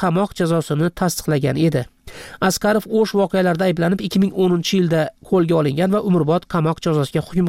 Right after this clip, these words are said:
qilingan, lekin o'tgan yil aprelda Birlashgan Millatlar Tashkiloti Qirg'iziston Askarovni ozod qilishi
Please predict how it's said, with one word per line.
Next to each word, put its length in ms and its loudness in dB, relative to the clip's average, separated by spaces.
qilingan, 360 2
lekin 240 0
o'tgan 360 0
yil 180 0
aprelda 480 2
Birlashgan 400 0
Millatlar 280 0
Tashkiloti 840 0
Qirg'iziston 500 0
Askarovni 640 0
ozod 400 2
qilishi 320 0